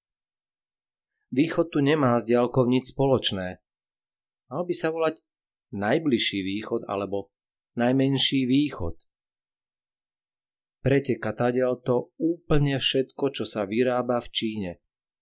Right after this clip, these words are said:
Prístav je ako voda. Keď sa vyleje do diery v piesku, ešte viac ju rozšíri a prehlbí. Neapolským prístavom prechádza len dvadsať percent textilu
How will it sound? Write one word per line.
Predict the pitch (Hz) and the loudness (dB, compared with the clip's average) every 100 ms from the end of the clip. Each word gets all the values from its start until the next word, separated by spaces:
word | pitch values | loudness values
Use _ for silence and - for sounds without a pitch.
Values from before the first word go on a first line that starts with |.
| _ | _
Prístav | 117 131 - 147 139 | 2 2 0 0 2
je | 135 | 0
ako | 139 - - | 0 -6 0
voda. | 135 156 104 92 _ _ _ _ _ _ _ _ - _ _ | 4 4 0 -8 _ _ _ _ _ _ _ _ -20 _ _
Keď | - | -6
sa | - 135 | -2 0
vyleje | 120 180 185 117 | 0 4 4 4
do | 123 | 2
diery | 143 151 135 | 2 0 0
v | - | -2
piesku, | 127 139 - - 165 - _ _ _ | 2 2 0 -4 -6 -6 _ _ _
ešte | - - 98 | -10 -6 -4
viac | 107 151 | -2 0
ju | 123 101 | -2 -2
rozšíri | 107 104 - 127 131 131 - _ - | 0 0 -2 -2 0 0 -2 _ -4
a | 123 | -4
prehlbí. | - 139 127 104 82 85 85 _ _ _ _ _ _ _ _ _ _ - | -2 0 0 -2 -4 -12 -14 _ _ _ _ _ _ _ _ _ _ -8
Neapolským | 120 135 135 104 - 107 | -4 -4 -2 -4 -4 -6
prístavom | - 110 117 - 120 120 123 - - _ _ _ _ | -2 -2 0 2 2 2 0 -2 -18 _ _ _ _
prechádza | 127 131 - 139 135 135 | 0 0 0 -2 -2 0
len | 135 131 131 120 | 0 2 0 2
dvadsať | 135 135 - | 2 2 0
percent | 131 131 - 113 110 | 2 2 2 -4 -2
textilu | 113 - - 131 127 131 | -4 -6 0 2 2 0